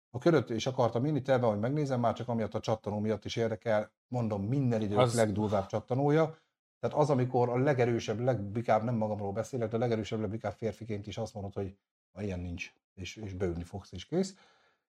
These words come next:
Speaker 1: Ö, ja, egyébként kinéztem az elejétől a Hannibal sorozatot. Igen, igen, az is jó, azokban is vannak horror elemek, jó sorozat, nekem bejött. A harmadik évad egy gyenge, pontosan egyetértek veled.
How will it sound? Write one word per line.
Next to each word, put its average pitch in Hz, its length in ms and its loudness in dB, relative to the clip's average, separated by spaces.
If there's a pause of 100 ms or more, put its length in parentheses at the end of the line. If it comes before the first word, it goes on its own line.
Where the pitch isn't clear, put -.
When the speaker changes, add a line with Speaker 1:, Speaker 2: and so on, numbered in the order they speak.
(120)
Speaker 1:
Ö, 117 140 0
ja, 139 120 8
egyébként 127 400 6
kinéztem 113 380 0
az 107 80 -2
elejétől 113 300 0
a 95 40 0
Hannibal 107 320 2
sorozatot. 170 640 2
Igen, 131 300 2
igen, 190 220 0
az 139 180 -2
is 175 160 -4
jó, 170 160 4
azokban 127 440 0
is - 60 -2
vannak 113 200 -2
horror 135 240 -2
elemek, 110 240 0
jó 113 160 -2
sorozat, 107 300 -8
nekem 110 220 -6
bejött. 123 220 -2
A 117 40 2
harmadik 107 360 4
évad 101 280 -2
egy 110 100 2
gyenge, 127 300 4
pontosan 104 500 0
egyetértek 101 480 -4
veled. 113 260 0